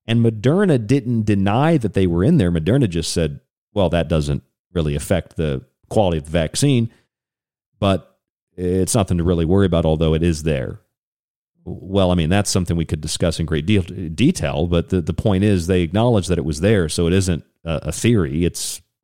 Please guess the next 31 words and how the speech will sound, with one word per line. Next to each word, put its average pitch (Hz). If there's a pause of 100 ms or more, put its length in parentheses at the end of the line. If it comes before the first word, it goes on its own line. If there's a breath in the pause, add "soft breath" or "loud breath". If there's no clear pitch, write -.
(300)
it's 78
a -
fact. 90 (640)
And 92
the 90
needle 110
had 98
a 101
lot 87
to -
do 127
with 107
that, 73
that 82
laser 95
light 131
show. -
Now 104
they 139
had 117
another 131
laser 82
light 76
show 80
this 113
year. 76 (1600)
It 104
hasn't 120
been 107
talked 110
about 92